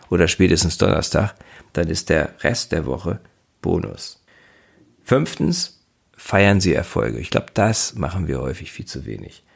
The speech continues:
Viele arbeiten hartnäckig auf ein Ziel zu. Wenn wir es, wenn wir es erreicht haben, schwupp, schon das nächste Ziel und weiter. Da heißt es eben innehalten.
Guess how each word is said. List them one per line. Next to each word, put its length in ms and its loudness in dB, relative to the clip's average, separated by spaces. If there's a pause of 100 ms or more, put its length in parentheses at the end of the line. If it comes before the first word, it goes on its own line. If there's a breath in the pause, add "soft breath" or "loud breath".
(300 soft breath)
Viele 280 2
arbeiten 420 4
hartnäckig 440 -2
auf 100 -4
ein 100 -8
Ziel 300 2
zu. 440 0 (140)
Wenn 140 0
wir 80 0
es, 220 -6
wenn 140 -2
wir 80 0
es 100 -4
erreicht 440 0
haben, 180 2
schwupp, 400 0 (260)
schon 320 2
das 160 0
nächste 300 0
Ziel 240 0
und 380 0
weiter. 440 -2 (1160)
Da 320 4
heißt 260 2
es 160 0
eben 220 2
innehalten. 560 -4